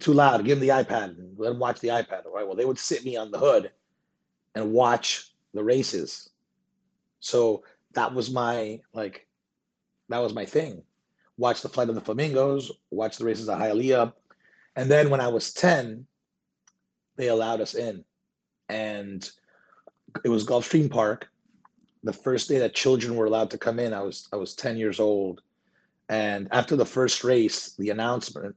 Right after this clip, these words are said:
the, the, the announcer invited all the children that were there that day to come down to take a winner's circle photo. And the old Gulfstream used to have a Hall of Fame foyer hallway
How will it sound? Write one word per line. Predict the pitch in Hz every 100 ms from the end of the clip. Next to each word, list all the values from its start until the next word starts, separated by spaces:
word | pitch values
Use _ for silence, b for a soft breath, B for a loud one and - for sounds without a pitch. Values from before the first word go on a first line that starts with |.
| -
the, | 107 110 -
the, | 110 104 95
the | 110 104
announcer | 113 127 - 104
invited | 101 104 104 104 101 101
all | - 120 135
the | 147
children | 143 - 139 123 98 87 82 _ _ _ _ _ _ _ b b b -
that | 113
were | 107
there | 131
that | 127
day | 113
to | 107
come | - 127 120
down | 120 117
to | 107
take | 113 110
a |
winner's | 101 113 110 -
circle | 104 - 95
photo. | - 101 87 76 _ _ _ _ _ _ _ _ _ _ _ _ _ _ _ _ _ -
And | 113 107 98
the | 107
old | 117 147 147
Gulfstream | 135 131 139 - 113
used | 110 -
to |
have | - 117 110 107 - -
a | 104 101
Hall | 92 127 131
of | 120
Fame | - 131 117 104 _ _ _ _ _ _
foyer | - - 143 131 135 127 123 - _ _ _
hallway | - 123 123 131 143 156